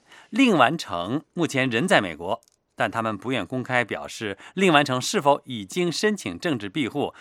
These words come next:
也没有透露他具体下落。产权记录显示，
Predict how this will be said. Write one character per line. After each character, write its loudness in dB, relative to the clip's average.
也 0
没 0
有 0
透 -4
露 -4
他 -4
具 -4
体 -12
下 -8
落。 -4
产 2
权 0
记 -2
录 4
显 -4
示， -4